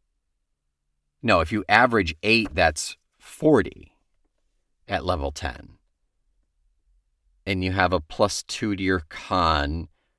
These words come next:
so that's times ten, so that's twenty, so that's sixty, plus four more because your first roll is max, so that's sixty-four.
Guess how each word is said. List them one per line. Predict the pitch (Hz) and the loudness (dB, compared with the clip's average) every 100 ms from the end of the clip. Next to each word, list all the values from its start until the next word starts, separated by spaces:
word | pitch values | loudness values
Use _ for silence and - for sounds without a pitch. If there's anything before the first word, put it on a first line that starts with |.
| _ | _
so | - - 90 | -12 -6 -6
that's | 76 82 90 98 104 - - - _ _ _ - | -4 0 2 2 0 -6 -8 -10 _ _ _ -18
times | - - - 98 87 85 80 - | -16 -16 -10 -6 -4 -4 -8 -12
ten, | - 85 78 | -10 -8 -6
so | - | -6
that's | 92 90 | -4 -6
twenty, | - 92 85 85 | -6 -6 -6 -6
so | - 82 | -8 -6
that's | 78 71 | -6 -6
sixty, | - - 139 - - 123 120 117 _ _ _ _ | -6 -2 -2 -2 -6 -4 -4 -6 _ _ _ _
plus | - 101 - | -4 -2 -2
four | - 113 107 101 | -10 -2 0 2
more | 98 107 104 | 2 2 2
because | 101 113 90 | -2 -4 -4
your | 90 | -4
first | - 110 104 - | -4 -2 -2 -2
roll | 101 95 | -2 0
is | 101 95 | 0 -2
max, | 87 85 87 - | -2 -2 -4 -6
so | 98 | -6
that's | 85 - | -6 -6
sixty-four. | - - - 95 - - 95 78 69 64 - | -10 -10 -12 -12 -16 -6 -2 -2 -4 -6 -12